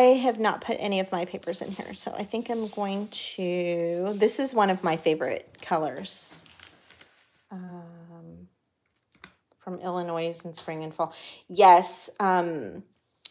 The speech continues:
the fall is like pictures. Like, it's so,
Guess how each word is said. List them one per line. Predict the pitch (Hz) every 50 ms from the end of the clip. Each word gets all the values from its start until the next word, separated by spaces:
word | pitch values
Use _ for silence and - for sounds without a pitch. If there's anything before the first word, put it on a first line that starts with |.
| - _ _ _ _ _ _ _ _ - 165 160 -
the | - 196 196 196 196 190 190 190 196 190 - - - -
fall | 208 190 190 190 202 233 262 302 359 415 415 427 - - _ _ _ -
is | 220 208 208 202
like | 208 196 185 180 180 - - -
pictures. | - 190 - - - - - - - - - - _ _ _ _ _ _ _ - - - - _ _ _ -
Like, | - 175 180 175 180
it's | 175 175 -
so, | - - - - - - 214 202 196 190 180 170 165 160 135 -